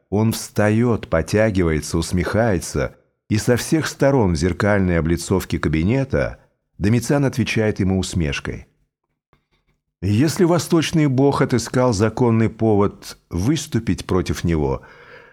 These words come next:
то теперь римский император вырвал этот предлог из рук бога Ягве. Он приносит ему в жертву своего Нарбана. Теперь бог должен быть доволен.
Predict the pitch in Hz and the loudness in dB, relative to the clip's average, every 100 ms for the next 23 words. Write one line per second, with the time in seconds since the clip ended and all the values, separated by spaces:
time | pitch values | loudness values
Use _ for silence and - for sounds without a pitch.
0 | _ - 185 185 185 165 156 151 - 143 | _ -4 -2 0 2 2 2 0 0 0
1 | 135 123 139 139 135 120 90 127 123 117 | 0 2 2 2 2 0 2 2 4 2
2 | 113 117 113 107 - 101 90 95 107 120 | 0 -2 0 -2 -2 -2 0 2 2 0
3 | - - - _ _ _ _ - 101 85 | -4 -14 -14 _ _ _ _ -4 0 2
4 | 117 95 85 104 98 104 110 95 69 62 | 0 0 0 0 2 0 0 -2 -2 -2
5 | 57 - _ _ _ _ _ _ _ _ | -6 -14 _ _ _ _ _ _ _ _
6 | _ _ _ _ 101 104 92 98 101 110 | _ _ _ _ 0 0 2 0 2 2
7 | 110 101 101 95 76 82 117 - 113 110 | 0 0 2 2 0 0 0 -2 -4 -4
8 | - 95 95 85 104 120 113 113 101 110 | -2 0 0 0 0 0 0 0 0 0
9 | 117 95 73 131 110 - _ _ _ _ | 0 0 0 -2 -6 -10 _ _ _ _
10 | _ _ _ - 143 175 160 147 135 131 | _ _ _ -4 2 2 4 2 2 2
11 | 139 113 127 117 120 107 117 120 107 73 | 2 2 2 2 0 0 0 2 0 0
12 | 58 | -4